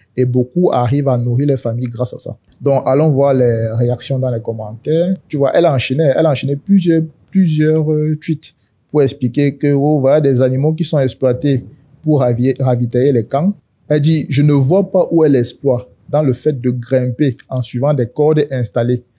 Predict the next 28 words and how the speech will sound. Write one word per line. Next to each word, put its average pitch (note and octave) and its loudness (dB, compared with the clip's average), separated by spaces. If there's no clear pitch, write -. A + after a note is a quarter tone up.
en C3 0
se E3 0
faisant D3 0
porter D3 0
ses C#3 0
bagages, A#2+ -2
se E3 -2
faisant D3 2
nourrir. C3+ 0
Même D#3+ 2
leur E3 4
maître D#3 2
est D#3 0
descendu B2+ -2
par D3 0
des B2 0
Sherpas. » A2 -8
Et D3 0
tu G#3+ -2
vois, G3 0
elle A3+ 2
occulte G3+ 0
complètement F3+ 0
le E3+ 2
fait F#3+ -2
que E3+ 0
gravir E3 -2
déjà C3 0